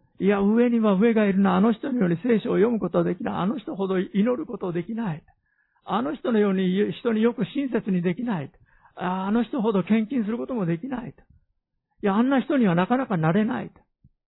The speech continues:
ついつい私たちは人と自分を比べてしまって、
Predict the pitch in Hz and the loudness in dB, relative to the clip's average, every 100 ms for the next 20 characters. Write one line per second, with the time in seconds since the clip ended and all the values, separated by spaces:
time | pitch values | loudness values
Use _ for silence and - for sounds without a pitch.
0 | _ _ _ _ 302 311 349 247 220 247 | _ _ _ _ 0 2 2 2 2 0
1 | - 311 254 202 156 - 254 269 185 190 | -2 -2 2 2 0 -2 -2 0 0 0
2 | 247 247 170 - 202 226 269 262 - 180 | 2 2 0 0 0 2 -2 -6 -4 -4
3 | 156 _ 277 190 131 | -6 _ 0 0 -2